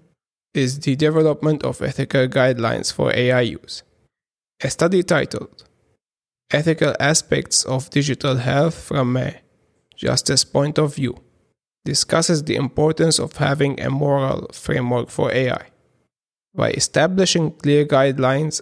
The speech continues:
and best practices, we can ensure that A I is used in a manner that's beneficial and just. In conclusion,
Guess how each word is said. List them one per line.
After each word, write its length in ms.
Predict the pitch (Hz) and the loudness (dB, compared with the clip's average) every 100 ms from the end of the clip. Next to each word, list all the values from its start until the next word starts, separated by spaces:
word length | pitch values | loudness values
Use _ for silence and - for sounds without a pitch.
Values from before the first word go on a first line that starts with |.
| - | -4
and 160 | 131 | -2
best 280 | 120 131 - | 0 -2 -2
practices, 680 | - 127 - 156 156 160 - _ _ _ _ _ _ | -2 -2 0 0 2 0 -4 _ _ _ _ _ _
we 120 | 143 | -4
can 240 | 123 135 113 | 0 0 2
ensure 420 | 151 139 143 135 | 0 0 2 2
that 280 | 120 120 - - | 2 0 0 -2
A 160 | 127 | 0
I 120 | 127 120 | 2 0
is 300 | - 143 113 | 0 -2 0
used 480 | 123 123 120 120 - | 2 2 0 -6 -6
in 180 | 135 | -2
a 60 | 120 | 0
manner 440 | 123 127 117 - - _ _ | 2 2 0 -4 -12 _ _
that's 340 | - - - - | -4 -4 -4 -6
beneficial 800 | - 120 151 123 - - - - - | -4 -4 -2 -4 -4 -4 -4 -8 -4
and 200 | 170 175 | 0 2
just. 400 | 160 - - - - _ _ _ _ _ _ _ _ _ | 0 -4 -10 -12 -20 _ _ _ _ _ _ _ _ _
In 120 | - 180 | -2 2
conclusion, 640 | 190 175 151 147 151 156 | 2 2 0 2 0 -2